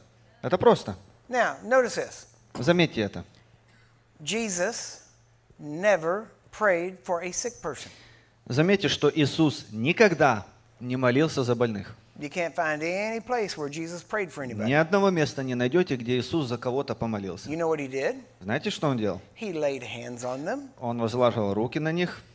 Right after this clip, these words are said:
Speaker 2: and they recovered.
Speaker 1: и они исцелялись.
Speaker 2: And sometimes he would give a word of command,
Speaker 1: Иногда он говорил, повелевал какое-то слово,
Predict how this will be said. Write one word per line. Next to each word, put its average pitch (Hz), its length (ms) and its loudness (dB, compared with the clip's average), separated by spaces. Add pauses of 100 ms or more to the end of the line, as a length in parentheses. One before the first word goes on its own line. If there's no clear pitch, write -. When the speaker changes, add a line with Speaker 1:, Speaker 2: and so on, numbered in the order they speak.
Speaker 2:
and 151 200 -6
they 139 100 0
recovered. 127 600 -8 (200)
Speaker 1:
и 127 100 -4
они 110 200 -2
исцелялись. 113 720 0 (800)
Speaker 2:
And 147 260 -2
sometimes 175 640 -2
he 175 80 -8
would 165 160 -8
give 160 160 -2
a 160 100 0 (260)
word 196 320 4
of 196 140 -2
command, 180 720 -6 (240)
Speaker 1:
Иногда 135 460 8
он 165 260 6
говорил, 131 480 8 (220)
повелевал 123 440 6
какое-то 113 360 -2
слово, 113 520 8